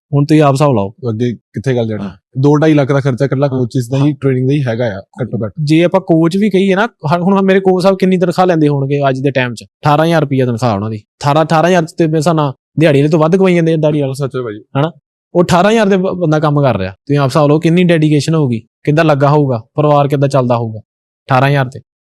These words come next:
Speaker 1: ਉਹਦੇ ਮਿਸਿਸ ਵੀ ਕੰਮ ਕਰਦੇ, ਜੋ ਕੈਮਰੇ ਸਕੂਲ ਪੜ੍ਹ, ਪੜ੍ਹਾਉਂਦੇ ਆ, ਤੇ ਉਹ ਰ-, ਤਾਂ ਚੱਲੀ ਜਾਂਦਾ ਵਧੀਆ, ਨਹੀਂ ਤਾਂ ਅਠਾਰਾਂ ਹਜ਼ਾਰ ਤੇ ਭਾਈ
Speaker 2: ਫਿਰ
Speaker 1: ਕੁਛ
Speaker 2: ਤੁਸੀਂ
Speaker 1: ਨਹੀਂ।
Speaker 2: ਚਾਹੁੰਦੇ ਹੋ ਕਿ ਕਰਪਸ਼ਨ ਨਾ ਆਵੇ। ਚਲੋ ਉਹ ਬੰਦੇ ਦਾ ਇਮਾਨ ਘੈਂਟ ਆ,
Speaker 1: ਹਾਂ।
Speaker 2: ਵਧੀਆ ਆ,
Speaker 1: ਹਾਂ।
Speaker 2: ਬੜਾ
Speaker 1: ਹਾਂਜੀ,
Speaker 2: ਨਿਸ਼ਪਕਸ਼ ਹੋ ਕੇ ਲੱਗੇ ਆ, but ਜੇ ਤੁਸੀਂ ਇੱਕ
Speaker 1: ਭਾਈ ਹੁਣ ਤੁਸੀਂ ਲਾ ਲਓ ਜ-,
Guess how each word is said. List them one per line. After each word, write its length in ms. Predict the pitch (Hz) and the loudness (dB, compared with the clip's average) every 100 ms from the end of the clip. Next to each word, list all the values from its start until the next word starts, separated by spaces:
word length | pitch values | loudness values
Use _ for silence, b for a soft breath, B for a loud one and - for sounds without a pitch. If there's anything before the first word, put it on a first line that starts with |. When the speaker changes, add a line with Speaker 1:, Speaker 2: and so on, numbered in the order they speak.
| _ | _
Speaker 1:
ਉਹਦੇ 140 | 151 160 | 0 2
ਮਿਸਿਸ 280 | 156 180 | 2 2
ਵੀ 120 | 185 190 | 2 2
ਕੰਮ 240 | 170 151 | 2 2
ਕਰਦੇ, 300 | 143 135 143 | 2 2 0
ਜੋ 360 | 147 139 143 139 | 0 -2 -2 -2
ਕੈਮਰੇ 320 | 143 139 135 | -2 0 -2
ਸਕੂਲ 220 | - 139 | 0 0
ਪੜ੍ਹ, 140 | 123 | 0
ਪੜ੍ਹਾਉਂਦੇ 360 | 147 147 139 117 | 0 -2 0 -2
ਆ, 80 | 107 _ _ | -6 _ _
ਤੇ 100 | 151 | -2
ਉਹ 340 | 151 156 165 160 | 0 0 -4 -8
ਰ-, 20 | |
ਤਾਂ 240 | 139 139 139 | -2 2 2
ਚੱਲੀ 200 | 139 127 | 2 0
ਜਾਂਦਾ 240 | 127 131 | 0 0
ਵਧੀਆ, 300 | 143 139 151 | 0 0 0
ਨਹੀਂ 160 | 156 151 | -2 0
ਤਾਂ 180 | 160 156 | 0 -2
ਅਠਾਰਾਂ 340 | - 147 143 | -4 0 2
ਹਜ਼ਾਰ 140 | 165 | 2
ਤੇ 100 | 156 | -2
ਭਾਈ 100 | 170 | -2
Speaker 2:
ਫਿਰ 60 | 160 | -2
Speaker 1:
ਕੁਛ 120 | 160 | -2
Speaker 2:
ਤੁਸੀਂ 120 | 156 | 0
Speaker 1:
ਨਹੀਂ। 100 | 180 | 0
Speaker 2:
ਚਾਹੁੰਦੇ 240 | 175 165 170 | 0 0 0
ਹੋ 60 | |
ਕਿ 80 | 170 | -2
ਕਰਪਸ਼ਨ 400 | 165 151 - 165 | 0 -2 -2 -4
ਨਾ 100 | 143 | -2
ਆਵੇ। 260 | 123 120 117 113 | -2 -4 -8 -12
ਚਲੋ 180 | - 143 | -4 2
ਉਹ 140 | 165 151 | 2 2
ਬੰਦੇ 200 | 147 151 | 0 0
ਦਾ 120 | 151 | 0
ਇਮਾਨ 260 | 147 139 | 0 0
ਘੈਂਟ 140 | 143 156 | 0 -2
ਆ, 100 | 143 | -2
Speaker 1:
ਹਾਂ। 200 | 131 131 | 0 0
Speaker 2:
ਵਧੀਆ 420 | 131 139 156 139 | -2 0 0 2
ਆ, 80 | 135 | 0
Speaker 1:
ਹਾਂ। 220 | 123 135 | -2 -4
Speaker 2:
ਬੜਾ 220 | 135 143 | 0 0
Speaker 1:
ਹਾਂਜੀ, 160 | 139 135 | 0 -2
Speaker 2:
ਨਿਸ਼ਪਕਸ਼ 280 | 135 120 - | -4 -4 -6
ਹੋ 60 | |
ਕੇ 100 | 139 | -4
ਲੱਗੇ 300 | 127 120 143 | -4 -4 -2
ਆ, 60 | 139 | -2
but 180 | 156 151 | -2 -2
ਜੇ 100 | 143 | -4
ਤੁਸੀਂ 300 | 143 135 156 | -4 -4 -6
ਇੱਕ 220 | 151 - 151 | -6 -8 -4
Speaker 1:
ਭਾਈ 180 | - 202 | 0 2
ਹੁਣ 160 | 208 208 | 2 0
ਤੁਸੀਂ 340 | 190 202 185 | 0 0 0
ਲਾ 100 | 175 | 2
ਲਓ 100 | 180 | 2
ਜ-, 160 | 202 165 | 2 -2